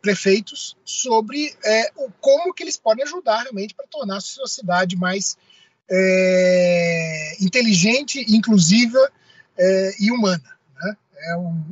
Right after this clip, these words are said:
e, e existe uma frente parlamentar, inclusive, que cuida disso, né? Que nós temos também em contato direto, tanto no FutureCon, também com outras associações que a gente trabalha, né? Agora,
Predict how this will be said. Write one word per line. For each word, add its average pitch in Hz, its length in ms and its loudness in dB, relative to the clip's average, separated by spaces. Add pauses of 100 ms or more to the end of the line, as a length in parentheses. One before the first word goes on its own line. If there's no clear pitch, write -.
e, 185 300 0
e 247 60 4
existe 220 320 2
uma 330 100 2
frente 214 280 -2
parlamentar, 190 480 0
inclusive, 196 340 -4
que 196 120 -14
cuida 240 260 -10
disso, 165 380 -12 (180)
né? 202 100 -8 (440)
Que 185 100 -4
nós 175 180 2
temos 190 280 0
também 190 280 2
em 220 60 -2
contato 208 440 -4
direto, 208 440 0
tanto 190 240 -2
no 165 80 0
FutureCon, 196 680 -4
também 175 300 -6
com 185 100 -6
outras 185 280 0
associações 180 580 -2
que - 60 -8
a 180 40 -2
gente 185 140 -4
trabalha, - 340 -6 (380)
né? 190 160 -2 (480)
Agora, 240 280 0